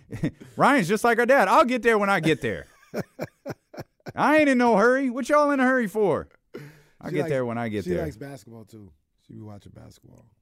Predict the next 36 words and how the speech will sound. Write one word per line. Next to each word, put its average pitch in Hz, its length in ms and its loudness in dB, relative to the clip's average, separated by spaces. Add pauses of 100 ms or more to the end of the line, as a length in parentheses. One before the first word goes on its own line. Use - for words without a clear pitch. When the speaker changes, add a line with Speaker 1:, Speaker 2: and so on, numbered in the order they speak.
(480)
Speaker 1:
She - 100 -12
doesn't 120 120 -4
Speaker 2:
I - 20 -2
Speaker 1:
have 87 80 -4
Speaker 2:
think 78 80 -6
Speaker 1:
a - 40 -12
Speaker 2:
she's 143 80 -6
gonna 147 160 0
be 143 80 -4
Speaker 1:
choice. 139 80 -4
Speaker 2:
left-handed, 147 500 -10
too. 160 340 -6
She's 220 100 -16
gonna 220 80 -12
be 240 80 -14
like, 285 140 -10
"Uber." 381 400 -6
Speaker 1:
Lord. 53 280 -18 (560)
Speaker 2:
It's - 120 -20
gonna 277 140 0
be 339 100 0
lit. 392 300 -4 (120)
Speaker 1:
She's - 100 -20
gonna 85 140 -8
sign 98 280 -4
with 90 100 -8
the - 140 -6
Aces 110 340 -4
next 98 340 -4 (120)
year. - 300 -6 (120)
<laughs> - 140 -6
Speaker 2:
<laughs> - 100 -20
Right. - 380 -12
<laughs> - 60 -20 (1600)
Hey, 190 280 0
um, 156 540 -4